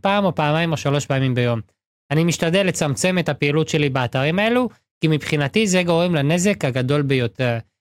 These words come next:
כי בגלל הדבר הזה שכל הזמן חשבתי שמשהו צריך לקרות, אתם כל הזמן בהרגשה שלא יכול להיות ששום דבר לא יזוז, זה משהו שנגרם מכל הפלטפורמות האלה, לא ניכנס לנושא של דופמין וכל השטויות האלה,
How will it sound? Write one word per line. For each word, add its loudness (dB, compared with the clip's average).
כי 0
בגלל 2
הדבר 0
הזה 2
שכל 0
הזמן 0
חשבתי -2
שמשהו 0
צריך -2
לקרות, 0
אתם -2
כל 0
הזמן 2
בהרגשה 0
שלא 2
יכול 0
להיות 0
ששום 0
דבר 2
לא 0
יזוז, 0
זה 2
משהו 0
שנגרם 0
מכל 0
הפלטפורמות 0
האלה, 2
לא 2
ניכנס -2
לנושא 0
של 0
דופמין 0
וכל 0
השטויות -2
האלה, 2